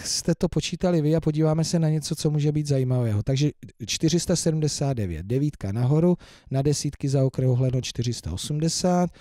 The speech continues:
sedmička nahoru, na stovky zaokrouhleno pět set, ale pozor,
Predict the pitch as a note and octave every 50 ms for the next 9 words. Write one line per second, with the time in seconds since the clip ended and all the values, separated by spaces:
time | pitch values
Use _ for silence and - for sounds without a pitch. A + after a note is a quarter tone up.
0 | - - _ - - - D#3+ D3 C#3+ D3 C#3 - - - G2 G2+ A2 A2 B2+ C3
1 | D3+ D#3 D#3 D#3+ E3 E3 E3 - _ _ _ _ _ _ _ _ _ _ _ _
2 | _ - B2+ C3 C3+ C3 C3 B2 - - - - - - F3 D3+ - - - D3
3 | C#3 D3+ C#3 C#3 - - C#3 C#3 C3+ C3 C3 C#3 C3 C3+ B2+ A#2 - G#2+ F2+ -
4 | - - D3+ E3+ F3+ - - C3 B2+ A2+ - C#3 C3 A#2 A2+ A#2+ A2 G2+ G2 A2
5 | C3